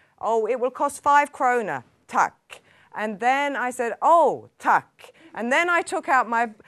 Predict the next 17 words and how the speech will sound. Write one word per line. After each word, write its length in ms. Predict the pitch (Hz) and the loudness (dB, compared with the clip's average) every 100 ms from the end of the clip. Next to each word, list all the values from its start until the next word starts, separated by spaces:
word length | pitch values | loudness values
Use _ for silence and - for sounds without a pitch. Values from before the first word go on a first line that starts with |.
| _ _ | _ _
my 360 | 214 233 233 220 | -4 0 0 0
money 360 | 240 330 330 | 0 0 -2
from 180 | 320 254 | -4 -4
my 140 | 254 | -2
purse 480 | 294 - 330 339 330 | -2 2 4 4 2
and 80 | 226 | -6
I 80 | 208 | -6
gave 340 | 214 311 349 | -2 -2 -2
it 180 | 294 254 | -6 -6
to 100 | 294 | -6
her 500 | 277 285 285 285 - | -2 0 0 0 -2
and 140 | - 226 | -6 -12
she 100 | - | -10
said, 280 | - 202 _ | -8 -10 _
"Tack." 500 | 339 175 _ _ - - - - | 0 0 _ _ -20 -20 -20 -6
And 280 | 226 240 226 | -4 -4 -2
then, 460 | 277 339 330 320 | 0 0 -2 -6